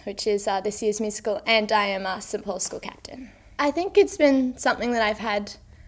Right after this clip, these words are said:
yeah, pretty much throughout the whole time that I've been at Saint Paul's. I mean, I didn't go for a leadership position in year nine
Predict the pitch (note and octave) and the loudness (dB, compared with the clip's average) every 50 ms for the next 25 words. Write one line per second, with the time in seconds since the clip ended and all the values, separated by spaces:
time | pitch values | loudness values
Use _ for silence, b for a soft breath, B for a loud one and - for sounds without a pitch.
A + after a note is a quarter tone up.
0 | b b b b b - C4 B3 A#3 A3 - B3 A#3+ A#3+ A#3 G#3 - - - - | b b b b b -2 4 4 4 4 4 0 2 2 2 0 0 -2 -4 -2
1 | A3+ G#3+ F#3+ - - A3 G3+ G#3+ G#3+ G#3 A3 G#3 G3+ G#3 G3 G3 G3 G3+ G3 G3 | 0 -2 -2 -2 -6 -6 -2 -2 -2 -2 -2 -4 -4 -2 -4 -4 -2 -4 -4 -4
2 | G3 - - G3+ G3 - G3+ G3 G#3 A3+ G#3+ - - G#3+ A3 A3+ A3+ A3 A3 A3+ | -4 -8 -8 -8 -10 -10 -8 -8 -8 -8 -8 -8 -6 -6 -6 -6 -4 -4 -4 -4
3 | A3+ A3+ B B B B B B B B B B B B B B - B3+ B3 A#3+ | -6 -8 B B B B B B B B B B B B B B 0 0 2 2
4 | C4+ C4+ C4+ C#4 C4 C4 - B3+ B3 B3 B3 B3+ A#3+ A#3+ A#3 A#3+ A#3 A3 - B3 | 2 4 4 4 4 4 2 0 0 2 2 2 4 4 4 4 4 2 0 -2
5 | A#3 - A3 A#3+ A3+ - A#3+ A3+ G#3+ G#3+ G#3 G#3 G#3 G3+ G3+ G3+ G3+ A3+ C4 C4+ | -2 -2 -2 -4 -2 0 0 0 0 0 0 0 0 0 -2 -2 -2 -2 -2 -4
6 | B3 | -6